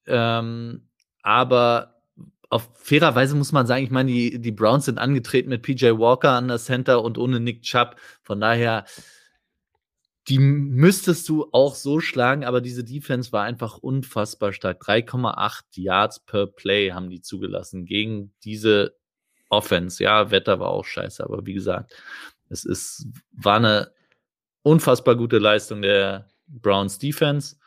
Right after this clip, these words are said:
und das erste schwache Spiel der forty-niners.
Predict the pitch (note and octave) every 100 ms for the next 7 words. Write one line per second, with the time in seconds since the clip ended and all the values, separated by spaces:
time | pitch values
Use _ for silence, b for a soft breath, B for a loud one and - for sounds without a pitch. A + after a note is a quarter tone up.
0 | b b b b b b - B2 C#3 B2
1 | - B2 - A2+ A#2+ C3 B2 - A#2 C3+
2 | - - B2 B2+ C3 A#2+ B2+ A#2 B2 A#2+
3 | B2+ A#2+ A#2 G2 - -